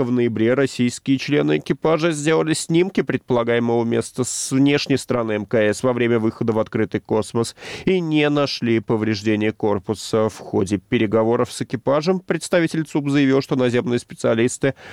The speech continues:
по-прежнему не представляют, где находится трещина. «Мы сейчас теряем уже резерв безопасности по газам и вынуждены будем в ближайшее время эту проблему уже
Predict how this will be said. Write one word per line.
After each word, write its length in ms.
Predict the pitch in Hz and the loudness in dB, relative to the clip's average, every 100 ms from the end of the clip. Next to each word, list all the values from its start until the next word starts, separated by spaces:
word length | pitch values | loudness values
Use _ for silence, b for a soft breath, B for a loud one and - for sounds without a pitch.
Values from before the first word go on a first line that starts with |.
| B | B
по-прежнему 600 | - 160 151 143 123 120 | -8 -6 -4 -2 -2 0
не 260 | 117 113 113 | 2 2 0
представляют, 720 | 120 113 - 113 98 98 95 | -2 -6 -2 -2 2 2 2
где 120 | 98 | 0
находится 480 | 104 101 104 98 107 | 0 0 0 0 -2
трещина. 640 | - 104 98 - 104 101 - - | -2 -2 -2 -2 -2 -2 -6 0
«Мы 160 | 131 | 0
сейчас 300 | - - 107 | 0 -4 -4
теряем 420 | - 107 101 104 | -2 0 0 2
уже 160 | 110 107 | 0 0
резерв 360 | 107 107 117 107 | 0 2 0 0
безопасности 760 | 110 117 123 135 - 135 - | -2 -2 0 -2 -2 -6 -2
по 220 | 143 147 | -2 -2
газам 420 | 143 143 151 170 151 | -2 -2 0 0 0
и 60 | |
вынуждены 440 | 110 113 117 131 120 | -2 -2 -2 0 0
будем 360 | 113 113 120 B B B | 0 0 -2 B B B
в 120 | 151 | 0
ближайшее 560 | 147 151 127 123 - 127 | 4 4 4 0 0 0
время 320 | 120 110 113 | 2 2 0
эту 140 | 107 | -2
проблему 640 | - 113 107 107 107 110 - | -4 -2 0 0 2 -2 0
уже 440 | 123 101 98 85 | 0 2 -2 -2